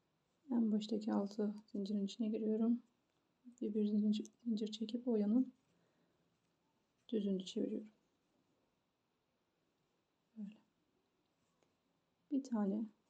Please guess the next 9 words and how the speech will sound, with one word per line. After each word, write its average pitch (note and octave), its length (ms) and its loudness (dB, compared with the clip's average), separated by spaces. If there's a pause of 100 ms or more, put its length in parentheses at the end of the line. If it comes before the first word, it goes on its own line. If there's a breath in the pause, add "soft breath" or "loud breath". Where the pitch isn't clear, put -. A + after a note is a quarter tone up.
(1400)
içinden G#3+ 520 -2
girip B3 440 0 (800)
tekrar A3 420 -2
bir, G#3+ 360 0
iki, A#3+ 600 -4
üç, - 440 -6 (640)
dört G#3+ 240 -2
zincir A3 320 2
çekiyorum. A#3+ 680 2